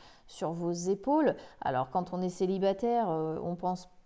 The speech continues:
évidemment pas nécessairement aux enfants, mais vous avez des personnes qui sont célibataires avec des enfants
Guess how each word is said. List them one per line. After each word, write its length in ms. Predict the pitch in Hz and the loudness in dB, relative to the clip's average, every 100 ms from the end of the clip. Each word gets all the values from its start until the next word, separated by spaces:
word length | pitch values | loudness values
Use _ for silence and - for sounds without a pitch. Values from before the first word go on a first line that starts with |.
| _ - | _ -12
évidemment 640 | 165 175 190 190 196 190 | -6 -2 0 0 0 -2
pas 460 | 190 185 170 170 165 | -4 -2 0 0 -2
nécessairement 760 | 165 175 175 175 180 190 190 | -6 -6 -8 -4 -2 -2 -4
aux 120 | 185 | -2
enfants, 220 | 208 220 269 | -2 -2 -2
mais 160 | 185 | -2
vous 200 | 175 180 | -2 -2
avez 280 | 175 180 196 - - - | -2 -2 -4 -6 -20 -10
des 80 | 165 | -8
personnes 440 | 170 151 - 262 | -6 -4 -2 -2
qui 200 | 247 160 | -2 -8
sont 340 | 170 202 202 196 - - | -8 -4 -4 -4 -10 -20
célibataires 880 | - - 180 180 180 175 190 175 - | -10 -2 0 0 -2 -2 -4 -6 -6
avec 340 | 165 165 156 185 | -8 -6 -8 -6
des 200 | 165 156 | -6 -6
enfants 400 | 156 - 254 | -10 0 0